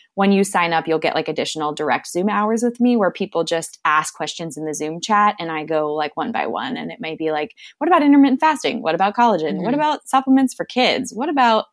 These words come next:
Speaker 1: you know, if I have P C O S?" So that's super powerful right now until baby two comes at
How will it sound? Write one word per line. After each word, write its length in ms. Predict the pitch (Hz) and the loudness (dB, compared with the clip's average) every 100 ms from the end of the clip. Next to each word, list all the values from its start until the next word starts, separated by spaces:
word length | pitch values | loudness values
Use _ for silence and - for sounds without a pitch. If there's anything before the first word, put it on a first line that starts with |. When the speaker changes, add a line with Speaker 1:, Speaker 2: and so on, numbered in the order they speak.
| _ | _
Speaker 1:
you 120 | 190 196 | -4 -2
know, 120 | 180 | 0
if 100 | 185 | 0
I 60 | |
have 100 | 180 175 | 0 0
P 140 | 208 | -4
C 180 | 208 196 | 0 0
O 100 | 185 | 2
S?" 340 | 143 156 - - - - _ | 0 -2 -10 -16 -20 -20 _
So 360 | - 220 196 - _ _ _ _ _ _ | 2 4 4 -2 _ _ _ _ _ _
that's 280 | 247 262 - | 4 4 2
super 300 | - 269 254 | 2 4 4
powerful 440 | 226 208 190 196 190 | 4 4 2 2 2
right 180 | 190 | 2
now 200 | 180 165 | 2 2
until 320 | 170 165 170 165 | 0 -2 -2 0
baby 260 | 160 160 | -2 -2
two 220 | - 180 | -4 -4
comes 240 | 175 180 | -4 -4
at 60 | 165 | -4